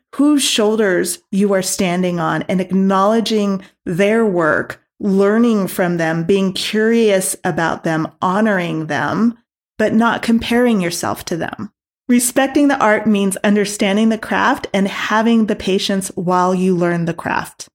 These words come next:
Respecting the art means giving up your entitlement.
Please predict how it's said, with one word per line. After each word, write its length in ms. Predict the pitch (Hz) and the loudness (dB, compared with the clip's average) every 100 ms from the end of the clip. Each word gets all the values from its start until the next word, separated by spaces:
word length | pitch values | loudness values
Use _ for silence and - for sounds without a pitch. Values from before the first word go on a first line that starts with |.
| _ _ _ | _ _ _
Respecting 680 | 226 226 - - 233 240 262 | 0 0 0 0 -2 2 2
the 120 | 240 - | 2 2
art 280 | 196 202 | 0 0
means 380 | 220 196 190 185 - _ - 185 | 0 0 0 -4 -10 _ -4 0
giving 360 | 214 277 302 | 2 4 2
up 200 | 269 294 | 2 0
your 160 | 220 226 | 0 0
entitlement. 960 | 220 - 202 277 320 185 - - - | 0 -2 0 2 2 0 -4 -10 -12